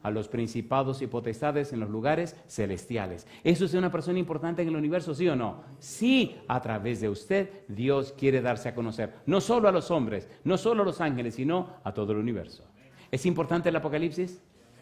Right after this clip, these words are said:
¿Es una revelación? Sí. ¿Cómo se llama este dedo?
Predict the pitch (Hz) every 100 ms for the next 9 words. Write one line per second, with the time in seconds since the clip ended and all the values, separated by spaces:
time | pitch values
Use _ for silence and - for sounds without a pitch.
0 | - - - - - 120 160 170 165 160
1 | 156 151 180 196 196 - _ _ - -
2 | - 113 90 69 - - _ _ - 143
3 | 156 165 165 165 170 175